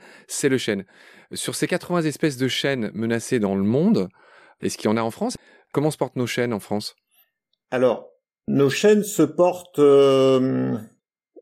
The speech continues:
Speaker 2: comment dire, euh, à l'échelle des espèces, donc à l'échelle des chênes qui seraient éventuellement, euh, susceptibles de disparaître en tant qu'espèce, seul un chêne est menacé en France.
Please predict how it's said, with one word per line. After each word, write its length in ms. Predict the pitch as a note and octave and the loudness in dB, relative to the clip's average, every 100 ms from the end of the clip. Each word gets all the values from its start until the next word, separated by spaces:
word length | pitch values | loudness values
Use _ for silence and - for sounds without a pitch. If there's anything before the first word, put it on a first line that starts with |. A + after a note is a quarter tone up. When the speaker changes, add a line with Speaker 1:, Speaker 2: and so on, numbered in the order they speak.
| _ - - - - | _ -14 -12 -12 -8
Speaker 2:
comment 280 | - G3 E3 | 0 4 4
dire, 360 | B2+ A2 G2 - | 2 -4 -4 0
euh, 180 | B2 B2 | 2 2
à 100 | E3 | 2
l'échelle 340 | G3 F#3+ A3+ | 2 4 2
des 220 | E3+ D#3+ F3+ | 4 2 2
espèces, 540 | F3+ - A#2 - - | 0 0 0 0 -10
donc 240 | A2+ A#2 C#3+ | -6 -4 0
à 60 | |
l'échelle 520 | C3+ C3+ F#3+ F3+ E3 A#2+ | 0 0 2 2 2 0
des 140 | B2 | -2
chênes 360 | - F#3 F#3+ F#3 | 0 2 2 -2
qui 120 | C#3+ | -8
seraient 260 | - D#3+ | -2 0
éventuellement, 840 | D3 C#3+ C#3+ D3+ C#3+ D3+ F3 E3 C3 | 2 2 2 2 2 2 2 4 4
euh, 160 | A#2+ | 2
susceptibles 680 | A#2+ - - E3 - F3+ C3 | -2 -6 -2 -2 -2 -6 2
de 140 | C3 | 2
disparaître 800 | B2 F3 - D#3 C3+ F3 F3+ - - | 2 -2 -4 -6 -2 -2 -4 -12 -6
en 100 | B2+ | -4
tant 200 | C3+ B2+ | -2 -2
qu'espèce, 640 | C3 B2 - F3+ F#3 - _ - _ _ - | -2 -2 0 0 -2 -10 _ -20 _ _ -10
seul 340 | - F3 E3 C3+ | 0 2 2 0
un 160 | D#3+ | -4
chêne 560 | - - F3 F#3 D#3 - | -4 0 2 2 -2 -6
est 120 | A#2+ C3 | 0 2
menacé 520 | C3 C3 C3 - C#3 | 4 4 0 0 2
en 80 | B2 | 2
France. 420 | - G#2 G2+ | -4 -8 -8